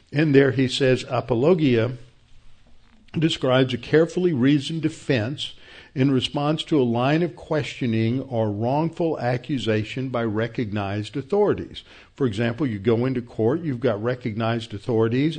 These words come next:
and they are accusing a person of something. And so an apologia is a carefully reasoned defense. That's what a defense attorney would present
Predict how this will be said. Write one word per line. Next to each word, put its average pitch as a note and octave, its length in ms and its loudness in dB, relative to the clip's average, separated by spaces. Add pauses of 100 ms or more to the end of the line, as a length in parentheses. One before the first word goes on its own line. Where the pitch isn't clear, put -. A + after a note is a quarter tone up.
and A2 300 -2
they B2 220 2
are A2+ 400 -2
accusing A#2 640 -4
a A2 60 -2
person A2 440 -4
of G2 120 -10
something. A#2+ 480 -4 (340)
And A#2+ 240 0
so C3 200 0
an A#2 100 -2
apologia B2 880 0
is A#2 420 0
a A2 260 -2
carefully C3+ 720 -2
reasoned A2+ 840 -2
defense. A#2 680 -2
That's G#2+ 280 -6
what A2 160 -2
a A2 80 -2
defense B2 560 -2
attorney G#2 420 -6
would G2 280 -6
present G2+ 500 -4